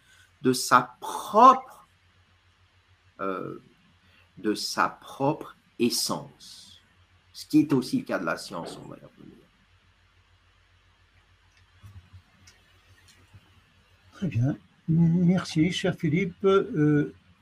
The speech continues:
Speaker 2: je pense que nous arrivons au terme de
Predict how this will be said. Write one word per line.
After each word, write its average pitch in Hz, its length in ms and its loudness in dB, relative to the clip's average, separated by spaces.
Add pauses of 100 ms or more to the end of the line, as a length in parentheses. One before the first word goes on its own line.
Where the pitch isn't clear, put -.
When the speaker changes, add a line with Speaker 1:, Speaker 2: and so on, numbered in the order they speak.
(300)
Speaker 2:
je 143 240 -2
pense 180 440 -2
que 165 380 2
nous 143 320 6
arrivons 139 460 4
au 117 60 0
terme 175 760 2 (100)
de 151 460 4